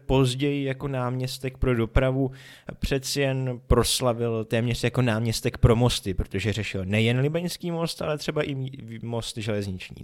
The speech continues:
na Výtoni, nebo rekonstrukci Barandovského mostu, otevřela se za něj opravená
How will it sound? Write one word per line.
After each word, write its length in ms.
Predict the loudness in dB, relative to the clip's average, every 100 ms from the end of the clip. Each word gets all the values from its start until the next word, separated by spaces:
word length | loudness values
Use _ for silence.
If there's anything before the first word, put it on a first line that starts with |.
| -2
na 100 | -2
Výtoni, 520 | -2 -2 0 0 -4 -8 -20 -8
nebo 200 | -4 0
rekonstrukci 560 | -2 -4 -12 -12 -18 -14 -2
Barandovského 680 | 0 2 0 0 -2 -2
mostu, 480 | -2 -4 -4 -4 -4 -6 -20 -20 -10
otevřela 480 | -2 0 2 2 2
se 160 | 0
za 120 | 0
něj 320 | -2 -4 -8 -12 -18 _ _ _
opravená 540 | -6 0 0 0 -4